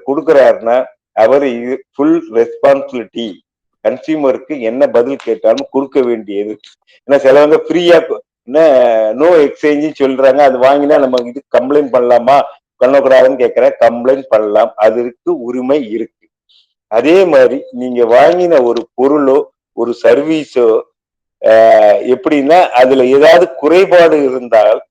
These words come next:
நீங்கள் வாங்கின தேதியிலிருந்து இரண்டு வருடங்கள் தான் அதுக்கு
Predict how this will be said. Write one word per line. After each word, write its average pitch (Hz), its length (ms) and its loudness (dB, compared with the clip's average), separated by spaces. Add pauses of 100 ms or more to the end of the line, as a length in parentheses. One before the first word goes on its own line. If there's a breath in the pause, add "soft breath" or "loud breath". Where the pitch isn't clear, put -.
(340)
நீங்கள் 139 680 0
வாங்கின 175 720 2
தேதியிலிருந்து 127 880 -4
இரண்டு 143 540 -2
வருடங்கள் 123 640 0
தான் 135 200 0 (300)
அதுக்கு 123 640 -4